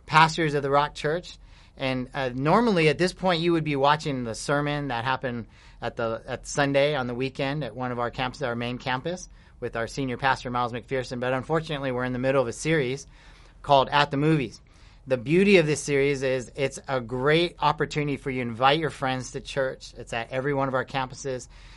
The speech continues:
And I'm gonna tell you, it's, it's something you don't wanna miss. The, the problem is we can't show it to you online because of, uh, because we're showing clips from a movie that we don't own the rights to. So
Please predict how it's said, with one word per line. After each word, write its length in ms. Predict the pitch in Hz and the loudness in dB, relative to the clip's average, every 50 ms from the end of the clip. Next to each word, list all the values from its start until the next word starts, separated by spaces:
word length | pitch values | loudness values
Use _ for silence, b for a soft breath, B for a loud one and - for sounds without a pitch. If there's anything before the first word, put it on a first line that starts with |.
| B B B | B B B
And 220 | 139 131 131 135 - | -2 -2 -2 -2 -2
I'm 160 | 139 147 147 | 0 0 0
gonna 80 | 147 147 | 0 0
tell 160 | 151 - 160 | 2 2 2
you, 140 | 151 147 139 | 4 4 2
it's, 240 | 143 139 139 - - - | 2 0 -2 -4 -8 -6
it's 160 | 156 131 - | -4 -4 0
something 280 | - 165 165 165 160 156 | 0 0 0 2 0 0
you 80 | 151 | 2
don't 140 | 147 143 143 | 4 4 4
wanna 200 | 139 131 131 127 | 4 2 2 0
miss. 360 | 127 135 131 127 113 - - - - b b b b b b b b | 0 0 0 -2 -2 -6 -12 -18 -20 b b b b b b b b
The, 420 | 127 127 131 127 127 127 131 - | 0 2 4 4 4 0 -2 -6
the 260 | 127 139 123 131 123 110 | -12 -6 -2 0 -2 -2
problem 440 | - - 160 170 180 175 160 151 | 2 6 8 10 10 8 8 4
is 320 | 139 131 127 127 127 120 120 | 2 2 2 0 0 -2 -2
we 80 | 135 | -6
can't 300 | 139 - - 156 143 131 | -4 2 2 2 2 4
show 100 | - 151 139 | 2 2 2
it 80 | 135 - | 2 2
to 100 | - 139 | 0 0
you 40 | 135 | 0
online 440 | 127 123 127 127 127 123 120 120 | 0 0 0 0 0 0 0 -2
because 340 | 113 113 110 - 135 120 113 | -6 -10 -6 -4 -4 -4 -2
of, 160 | 120 113 101 - b b b b b b b | -4 -6 -6 -8 b b b b b b b
uh, 240 | 131 127 120 117 113 | -2 0 0 0 -2
because 340 | 123 131 - 196 185 160 151 | -2 4 4 4 4 4 2
we're 180 | 147 139 135 | 0 0 -2
showing 280 | 123 - 175 156 143 139 | 0 2 2 2 2 0
clips 260 | - - 156 160 - | 0 -2 -2 -2 -2
from 140 | - 135 131 | -6 -6 -4
a 40 | 131 | -2
movie 280 | 135 131 131 135 135 | -2 -2 -2 -2 -2
that 120 | 123 123 120 | -2 -2 -2
we 120 | 127 127 | -2 -2
don't 180 | 123 120 120 120 | -4 -2 -2 -2
own 140 | 120 120 | -4 -4
the 80 | 120 113 | -4 -2
rights 240 | 117 117 117 - - | -2 -4 -4 -6 -10
to. 180 | - 110 110 | -12 -12 -12
So 220 | 107 - 135 - | -6 -4 -4 -4